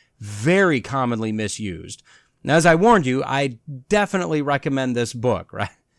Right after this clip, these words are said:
Recommend all these books for the most part. We need to be more than just shallow Bible studiers.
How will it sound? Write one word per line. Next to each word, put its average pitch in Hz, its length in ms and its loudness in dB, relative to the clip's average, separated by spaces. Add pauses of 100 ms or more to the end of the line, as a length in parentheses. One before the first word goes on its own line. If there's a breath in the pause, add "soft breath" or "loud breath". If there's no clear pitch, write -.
(280)
Recommend 127 480 0
all 202 200 6
these 143 200 2
books 120 280 -2
for 123 100 -6
the 123 80 -2
most 151 280 2
part. 95 200 -6 (320 loud breath)
We 175 120 2
need 247 160 2
to 226 60 -4
be 214 140 0
more 185 280 2
than 170 140 -2
just 156 200 -2
shallow 156 420 0
Bible 131 460 -2
studiers. 143 920 0